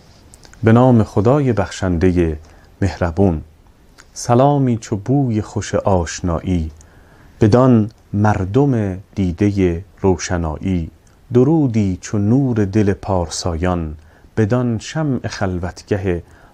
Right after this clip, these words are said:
پارسایی. عرض سلام و ادب و تحیت محضر یکایک همراهان عزیز. در خدمت شما هستیم با جلسه دیگر از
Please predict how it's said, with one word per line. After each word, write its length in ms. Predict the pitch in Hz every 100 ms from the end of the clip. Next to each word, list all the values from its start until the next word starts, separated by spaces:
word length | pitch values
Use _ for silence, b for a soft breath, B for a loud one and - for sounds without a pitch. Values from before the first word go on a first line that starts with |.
| -
پارسایی. 760 | 101 82 - 95 80 - 85 - b b b -
عرض 260 | 101 98
سلام 420 | - 101 113 120
و 180 | 110 104 - -
ادب 260 | 95 92
و 60 | 87
تحیت 720 | - 87 101 92 104 90 - b b b
محضر 360 | 104 90 95 95
یکایک 960 | 95 90 95 - 95 127 139 123 120 - B B B B
همراهان 520 | - 98 87 85 95 92
عزیز. 520 | 92 85 101 87 - _ _ _
در 100 | 104
خدمت 440 | 95 95 98 95 92
شما 300 | - 98 110
هستیم 500 | 135 - - 139 117
با 240 | 110 117
جلسه 540 | 113 95 87 - 101
دیگر 520 | 90 92 85 110 139 -
از 440 | 107 107 123 127